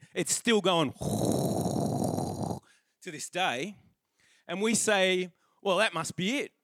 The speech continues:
We all started in that explosion." Well, we did, but the explosion was, in the beginning, God created. And we read it today and we think, "Oh, this is what it is," because we've got to interpret it by material perspectives, not by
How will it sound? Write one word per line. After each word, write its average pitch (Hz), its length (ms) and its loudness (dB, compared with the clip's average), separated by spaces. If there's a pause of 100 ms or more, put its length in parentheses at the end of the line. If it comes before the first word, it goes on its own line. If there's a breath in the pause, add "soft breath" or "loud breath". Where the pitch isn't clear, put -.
We 196 160 0
all 226 240 2 (180)
started 202 640 0
in 170 220 -4
that 165 160 -4
explosion." 180 600 -6
Well, 170 140 -4
we 170 100 -6
did, 160 340 -2
but 156 180 -4
the 156 140 -6
explosion 175 720 -2
was, 165 680 -2 (100)
in 180 140 -2
the 160 60 0
beginning, 139 640 -2
God 156 280 0
created. 143 640 0 (1700 soft breath)
And 208 140 4
we 262 160 6
read 226 220 4
it 196 100 -4
today 226 320 2
and 208 80 0
we 202 80 2
think, 226 260 0
"Oh, 240 160 4
this 226 180 0
is 175 120 -2
what 175 140 4
it 170 80 -2
is," 220 140 0
because - 280 -2
we've 175 120 0
got 220 120 2
to 208 80 0
interpret 180 480 0
it 139 120 -6
by 180 360 2 (220 loud breath)
material 240 680 2
perspectives, 147 760 -2
not 165 280 -6
by 147 540 2